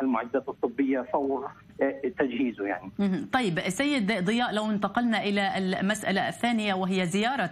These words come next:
Speaker 2: الوفد الحمساوي إلى، آه، طهران، في أي إطار تأتي هذه الزيارة؟ هناك من قال إنها تأتي لتطوير العلاقات،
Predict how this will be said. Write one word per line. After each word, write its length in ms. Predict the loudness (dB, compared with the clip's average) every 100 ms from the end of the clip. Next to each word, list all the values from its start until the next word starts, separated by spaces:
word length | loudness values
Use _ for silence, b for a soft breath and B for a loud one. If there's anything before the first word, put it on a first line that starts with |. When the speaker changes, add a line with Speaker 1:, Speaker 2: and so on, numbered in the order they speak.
| -2
Speaker 2:
الوفد 380 | 0 -2 0 0 2 2 0 -4 B B -2
الحمساوي 960 | 0 2 0 0 -2 0 0 2 2 0
إلى، 240 | 0 0
آه، 340 | 0 0 -2 -2
طهران، 480 | -2 0 0 0
في 220 | 0 0 2
أي 200 | 0 0
إطار 280 | 0 0
تأتي 460 | 0 -2 -2 0 0
هذه 520 | 2 2 2 0 2
الزيارة؟ 520 | 0 0 0 2 2 0
هناك 360 | 2 0 0
من 240 | 0 0 0
قال 380 | 0 2 2
إنها 340 | 0 0 2 2
تأتي 400 | 0 -2 0 0 2
لتطوير 640 | 0 0 2 2 2 0
العلاقات، 640 | 0 0 2 0 0 0